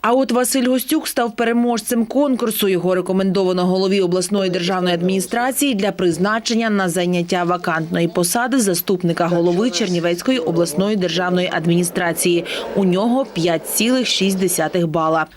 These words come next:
Другим за кількістю балів є Віталій Савків, чотири цілих сім десятих бала.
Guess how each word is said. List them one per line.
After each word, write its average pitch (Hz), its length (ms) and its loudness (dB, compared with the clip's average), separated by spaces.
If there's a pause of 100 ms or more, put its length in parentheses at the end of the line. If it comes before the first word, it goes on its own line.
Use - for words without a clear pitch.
(140)
Другим 240 440 2
за 190 120 0
кількістю 190 480 -2
балів 285 360 0
є 185 180 2
Віталій 180 480 0
Савків, 180 680 -2 (260)
чотири 175 400 0
цілих 269 380 2
сім 196 340 0
десятих 165 540 -2
бала. 151 360 0